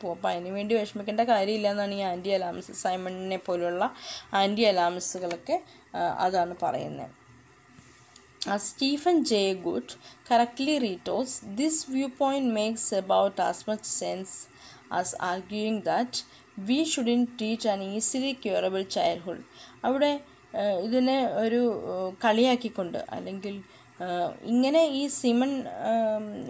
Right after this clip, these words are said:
ജൂലിയൻ സിമൺ പോലെയുള്ള ആൻറ്റി അലാമിസ്റ്റുകൾ ഇങ്ങനെ പറയുവാണ്, അത് waste of time ആണ്, നമ്മളിതിനെ വേണ്ടി വിഷമിക്കേണ്ട കാര്യമില്ല, എന്തായാലും സ്പീഷീസൊക്കെ നശിക്കും, അപ്പോൾ ആ സമയത്ത്, ആ, അത് നശിക്കും, പിന്നെ ഇപ്പോഴേ നമ്മൾ അതിനോർത്ത്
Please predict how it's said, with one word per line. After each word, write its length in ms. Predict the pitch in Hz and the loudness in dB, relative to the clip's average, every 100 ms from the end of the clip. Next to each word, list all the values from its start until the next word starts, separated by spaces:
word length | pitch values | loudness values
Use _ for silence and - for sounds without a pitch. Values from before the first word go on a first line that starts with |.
| 202 | -6
ജൂലിയൻ 480 | 208 240 240 269 262 | 0 2 2 2 2
സിമൺ 460 | - 254 254 269 | 2 2 4 2
പോലെയുള്ള 480 | 254 226 220 214 233 | 2 4 4 2 4
ആൻറ്റി 280 | 220 208 233 | 4 2 2
അലാമിസ്റ്റുകൾ 640 | 226 214 208 208 - 214 | 4 4 0 -4 -4 -4
ഇങ്ങനെ 180 | 208 208 | 0 2
പറയുവാണ്, 340 | 214 196 196 | 2 2 0
അത് 140 | 180 185 | 0 0
waste 320 | 185 185 - | -2 -2 -4
of 100 | 196 | -4
time 340 | - 180 185 | -2 -2 0
ആണ്, 180 | 185 185 | -2 -2
നമ്മളിതിനെ 500 | 180 185 180 180 180 | -4 -4 -4 -4 -4
വേണ്ടി 260 | 185 185 185 | -4 -4 -6
വിഷമിക്കേണ്ട 680 | 180 165 180 - 190 185 185 | -4 -2 -2 -4 -6 -4 0
കാര്യമില്ല, 680 | 185 175 180 180 170 180 - - - - | 2 2 0 -4 -4 -4 -6 -16 -14 -8
എന്തായാലും 640 | 160 160 170 190 196 214 | -4 2 4 6 4 2
സ്പീഷീസൊക്കെ 640 | 220 - 190 190 196 196 208 | -2 -4 -6 -6 -6 -6 -4
നശിക്കും, 600 | 190 190 208 - 208 - - | -2 -2 -6 -8 -10 -10 -10
അപ്പോൾ 360 | 247 - 269 | -6 -2 0
ആ 80 | 233 | 2
സമയത്ത്, 600 | 247 247 233 226 240 233 233 - - - | 0 0 0 0 0 -2 -2 -14 -16 -2
ആ, 60 | 208 202 202 202 202 196 185 107 98 | 0 2 2 2 -2 -4 -8 -6 0
അത് 200 | 240 214 | 0 2
നശിക്കും, 360 | 208 214 208 202 | 0 -2 -4 -4
പിന്നെ 200 | 208 202 | -4 -2
ഇപ്പോഴേ 340 | 196 202 208 220 | -4 -2 0 2
നമ്മൾ 300 | 214 196 196 | 0 0 0
അതിനോർത്ത് 460 | 190 196 196 208 | 0 -2 -4 -6